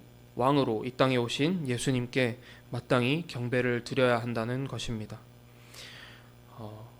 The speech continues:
먼 곳에서 찾아왔던 동방의 박사들의 경배는 온 세상을 대표하는 경배였습니다. 어,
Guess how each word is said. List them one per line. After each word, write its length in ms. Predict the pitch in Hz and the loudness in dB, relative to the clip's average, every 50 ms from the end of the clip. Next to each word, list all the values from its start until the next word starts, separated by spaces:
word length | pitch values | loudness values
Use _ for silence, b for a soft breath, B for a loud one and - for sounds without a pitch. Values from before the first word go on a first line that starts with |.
| - - | -20 -10
먼 280 | - 120 123 139 151 160 | -4 0 2 4 4 6
곳에서 480 | 151 160 147 151 147 139 135 127 117 113 | 4 4 4 4 2 4 4 4 2 2
찾아왔던 680 | - 147 139 143 135 127 120 - - 127 120 120 117 113 | 0 4 6 8 8 8 6 4 2 2 2 2 2 0
동방의 480 | - 123 120 131 131 127 127 127 123 | 0 2 4 4 4 6 4 2 2
박사들의 520 | - 127 - - 143 135 131 135 123 120 113 | -2 -6 -2 0 2 2 2 2 0 0 -2
경배는 600 | - 120 120 120 117 117 120 135 139 127 110 110 - - - - - - - - - - | -4 -6 -4 -2 0 0 2 2 0 0 0 -4 -10 -16 -20 -20 -20 -20 -20 -20 -12 -6
온 220 | - 120 131 139 | -2 0 0 0
세상을 600 | 139 143 143 139 151 147 135 120 123 139 170 180 - | 0 -2 -2 0 0 0 0 0 0 -2 -4 -6 -8
대표하는 680 | - 127 - - - 131 120 117 117 117 110 107 110 131 - | -10 -12 -8 -2 0 0 0 0 0 -2 -4 -6 -8 -12 -12
경배였습니다. 920 | - 120 120 120 120 120 113 113 113 113 - - 117 110 107 101 - 120 123 - - - - B B B B B B B B B B B B B B B B B B - - - - - - - | -8 -6 -4 -2 0 2 2 0 0 -4 -6 -6 -6 -6 -6 -8 -10 -12 -14 -16 -20 -20 -20 B B B B B B B B B B B B B B B B B B -20 -20 -20 -20 -20 -20 -18
어, 320 | - 113 110 110 120 - | -16 -14 -14 -14 -14 -16